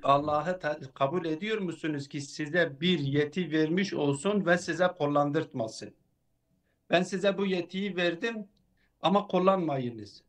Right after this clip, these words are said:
Ben size irade verdim ama kullanmayınız. Kullanma hakkına sahip değilsiniz." Bu, bu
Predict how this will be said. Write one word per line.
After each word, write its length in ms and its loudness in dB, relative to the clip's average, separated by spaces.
Ben 140 4
size 380 -2
irade 540 0
verdim 380 -2
ama 240 0
kullanmayınız. 840 -2
Kullanma 480 2
hakkına 360 -2
sahip 420 -2
değilsiniz." 680 -2
Bu, 320 2
bu 200 -2